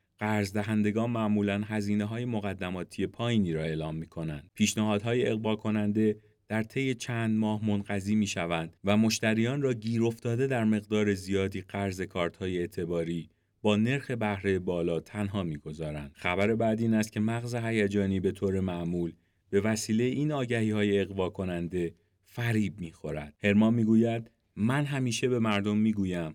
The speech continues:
که فقط مطالب ریز پشت قراردادها را بخوانید. مطالب هرچه درشتر باشند،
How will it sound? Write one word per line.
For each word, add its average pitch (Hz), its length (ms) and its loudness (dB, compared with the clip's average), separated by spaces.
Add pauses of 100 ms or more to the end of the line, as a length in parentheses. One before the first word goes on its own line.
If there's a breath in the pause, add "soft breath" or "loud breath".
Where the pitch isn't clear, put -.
که 127 120 -2
فقط 139 440 -2
مطالب 135 600 -2
ریز 131 420 2
پشت 120 380 -2
قراردادها 107 760 0
را 80 120 -2
بخوانید. 76 580 -6 (520)
مطالب 104 540 2
هرچه 113 360 -4
درشتر 101 600 0
باشند، 143 500 -6